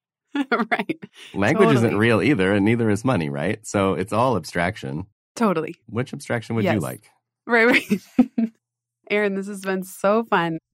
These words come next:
Speaker 1: I always end with this question. If you could give fellow business owners permission to do something differently or drop something altogether, what would it be?
Speaker 2: I think just stop trying to have all the answers.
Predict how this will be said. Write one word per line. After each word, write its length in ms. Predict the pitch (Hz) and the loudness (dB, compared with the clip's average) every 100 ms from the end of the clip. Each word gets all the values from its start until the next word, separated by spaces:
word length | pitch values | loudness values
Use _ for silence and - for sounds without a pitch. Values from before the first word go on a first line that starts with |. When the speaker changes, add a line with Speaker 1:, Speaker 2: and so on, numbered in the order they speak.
| _ _ | _ _
Speaker 1:
I 160 | - 180 | 0 2
always 300 | 170 202 208 | 4 2 0
end 160 | 180 170 | -2 -2
with 160 | 156 | -4
this 180 | 170 175 | -6 -6
question. 460 | - 160 - - - | -4 -4 -4 -10 -8
If 180 | 156 | -6
you 100 | 165 | -6
could 200 | 170 190 | -6 -6
give 400 | 170 175 165 160 _ - _ _ | -2 0 0 -4 _ -20 _ _
fellow 360 | - 170 185 | -2 2 2
business 360 | 170 165 170 160 | 2 0 0 -2
owners 320 | 151 151 147 | -2 -2 -4
permission 920 | - 151 151 156 160 - 139 131 151 - _ _ _ - | -6 -4 -2 -2 -4 -4 -6 -6 -8 -12 _ _ _ -10
to 420 | - 156 151 151 | -4 -2 -2 -6
do 720 | - 147 175 208 226 226 233 - - - | -8 -6 -2 0 2 2 0 -4 -12 -18
something 360 | - 226 220 208 | -6 -2 -2 -2
differently 440 | 208 214 196 190 | -2 -2 0 -2
or 140 | 165 147 | -2 -2
drop 260 | 165 165 | -2 -2
something 280 | - 160 151 | -4 -6 -6
altogether, 500 | 143 151 139 135 135 | -6 -8 -6 -6 -6
what 160 | 131 - | -8 -8
would 100 | 135 | -10
it 140 | 131 | -12
be? 240 | 127 147 _ _ _ _ _ _ _ _ _ _ _ _ _ _ _ - | -14 -16 _ _ _ _ _ _ _ _ _ _ _ _ _ _ _ -8
Speaker 2:
I 100 | 113 | -6
think 300 | 110 139 147 | -2 -2 0
just 280 | - 123 - | -2 -4 -4
stop 300 | - 110 113 | -4 -2 -2
trying 200 | - 110 | -2 -2
to 60 | 98 | 0
have 140 | 104 | 0
all 100 | 104 | 0
the 140 | 85 | 0
answers. 500 | 85 107 71 71 - | -4 -4 -6 -10 -12